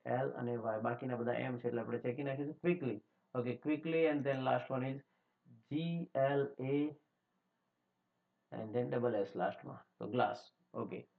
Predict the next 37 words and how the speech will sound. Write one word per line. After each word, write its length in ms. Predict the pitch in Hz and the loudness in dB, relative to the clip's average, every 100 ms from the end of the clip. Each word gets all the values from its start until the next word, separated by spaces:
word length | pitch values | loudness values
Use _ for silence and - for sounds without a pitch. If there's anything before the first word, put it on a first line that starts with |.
| _ | _
તો 80 | - | 2
આ 60 | 147 | 4
મુજબ 240 | 151 156 | 6 2
વર્ડ્સ 360 | 135 135 139 - | 4 4 4 2
મળશે 300 | 135 131 151 | -2 0 0
મિત્રો 280 | 143 143 151 | -2 -2 -2
તમે 220 | 135 127 | -2 -2
જ્યારે 260 | 127 123 | 2 4
એમ 100 | 120 | 4
ચેકશો 360 | 117 117 - 123 | 4 -2 -2 -4
તો, 220 | 151 165 - _ - | -4 -6 -12 _ -4
અને 120 | 156 | 0
પછી 220 | 156 156 | 4 6
એને 160 | 156 151 | 6 6
તમારે 240 | 151 151 | 4 2
સ્ટોરીમાંથી 520 | 139 143 139 139 135 | 2 2 4 2 0
પણ 160 | 131 139 | 0 -2
શોધવાના 720 | - - 110 101 110 110 107 | -4 -2 -2 0 0 2 0
છે. 280 | - - - - _ _ _ _ | -2 -6 -8 -14 _ _ _ _
ઓકે, 440 | 180 175 127 110 110 | 6 8 6 -4 -4
now 340 | 113 135 143 143 | -2 2 4 4
study 400 | - 165 165 156 | 4 6 8 6
the 100 | 160 | 4
invoice 460 | 156 143 156 165 160 | 4 6 6 6 4
and 140 | 147 | 2
answer 260 | 135 131 127 | 2 -2 -4
the 80 | |
questions. 420 | 123 127 120 120 113 | -2 -2 0 -2 0
અહીંયા 220 | 135 147 | 0 0
આપણે 260 | 143 147 | 2 0
એક 180 | 143 - | 0 -2
ઇનવોઇસ 420 | 135 139 151 135 | -2 4 4 4
એટલે 180 | 127 123 | 0 -2
કે 280 | 123 139 139 - - | -2 -2 -4 -8 2
બિલ 220 | 180 202 | 6 8
આપેલું 320 | 151 135 135 | 8 8 4
છે, 180 | - 165 | 2 -2